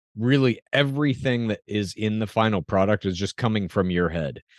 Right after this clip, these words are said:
There is nothing else like that. Even in podcasting, like, we're having a conversation. So this is a fifty-fifty split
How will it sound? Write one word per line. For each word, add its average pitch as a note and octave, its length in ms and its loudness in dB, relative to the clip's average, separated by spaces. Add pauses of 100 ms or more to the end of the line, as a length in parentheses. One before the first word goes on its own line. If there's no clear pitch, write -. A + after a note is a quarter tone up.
(520)
There G#2 240 4
is G#2+ 240 2
nothing G#2 460 0
else F2 220 -4
like E2 220 -4
that. B1+ 180 -14
Even C3+ 180 2
in A#2+ 60 0
podcasting, F#2+ 560 -2
like, D#2 120 -6
we're A2 120 2
having G#2 240 0
a E2+ 40 -8
conversation. F#2+ 680 -4 (240)
So F2+ 320 2
this F2+ 160 -2
is F2+ 100 -8
a F#2 60 -2
fifty-fifty A2 640 0
split G#2 400 2